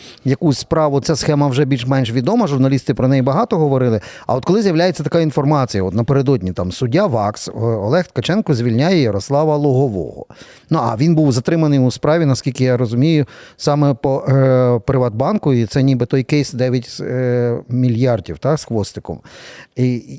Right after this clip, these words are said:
і, і отакі новини, вони, це теж частина цього якогось складного пазла,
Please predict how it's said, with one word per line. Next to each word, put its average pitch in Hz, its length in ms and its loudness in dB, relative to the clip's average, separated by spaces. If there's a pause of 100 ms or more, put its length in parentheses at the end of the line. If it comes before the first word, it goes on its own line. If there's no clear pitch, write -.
(100)
і, 165 140 -2
і 175 300 0
отакі 190 560 0
новини, 139 480 2
вони, 127 440 2
це 165 180 -2
теж 240 220 -2
частина 202 480 -2
цього 139 260 2
якогось 143 400 0
складного 131 600 0
пазла, 120 520 -2